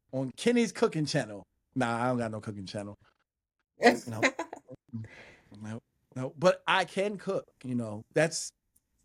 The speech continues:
Speaker 1: that's something very unique that I was raised with. Like, my mom started me out, like, real young,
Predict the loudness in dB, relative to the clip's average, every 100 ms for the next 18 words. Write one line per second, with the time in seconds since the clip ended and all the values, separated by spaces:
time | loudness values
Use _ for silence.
0 | -2 -2 4 2 4 2 4 4 4 2
1 | 4 4 2 -2 _ _ _ _ _ 2
2 | 2 2 -2 -2 -2 -2 -4 -6 -4 -2
3 | 2 4 6 4 2 -2 -2 -2 -2 -4
4 | -4 -4 -6 -4 -4 -4 0 2 2 2
5 | 2 2 0